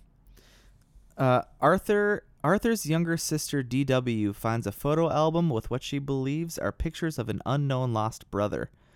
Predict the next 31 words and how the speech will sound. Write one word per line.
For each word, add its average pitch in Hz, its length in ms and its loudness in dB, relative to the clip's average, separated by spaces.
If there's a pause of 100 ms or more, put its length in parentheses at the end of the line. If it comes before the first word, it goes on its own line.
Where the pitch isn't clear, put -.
(420)
Arthur 151 360 2
assures 147 520 0
her 147 180 2 (100)
it 117 120 0
is 101 200 -2
him 170 380 2
before 135 380 -2
he 135 160 -4
wore 127 220 -2
glasses. - 720 -6 (800)
We 110 100 -4
then 131 220 2
go 113 180 4
back 151 600 2
to 101 240 -4
Arthur 175 680 2
when 123 200 0
he 117 220 -2
discovers 123 760 -2
he 110 120 -4
needs 120 360 -2
those 95 180 -2
glasses. 95 580 -4 (400)
He's 95 200 -8
bad 101 220 2
at 82 140 -2
math. 160 560 0 (140)
He's 101 180 -10
bad 90 220 -2
at 87 200 -2
basketball. 139 800 2